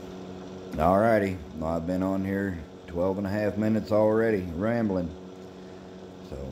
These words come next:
let me know what y'all think. Give me a shout. Y'all seen videos of 'em.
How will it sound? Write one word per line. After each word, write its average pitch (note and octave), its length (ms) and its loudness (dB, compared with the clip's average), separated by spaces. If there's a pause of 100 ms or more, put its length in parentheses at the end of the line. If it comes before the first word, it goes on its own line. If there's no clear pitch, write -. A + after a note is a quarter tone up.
(140)
let B2 180 4
me E3 60 0
know D#3 200 8
what D3+ 260 6
y'all D3+ 240 6
think. C3 320 0 (180)
Give G#2+ 140 0
me B2 100 0
a B2+ 60 0
shout. A2+ 360 2 (640)
Y'all G#2 300 2
seen A2+ 320 2
videos A2+ 540 6
of A2 200 4
'em. A2 180 0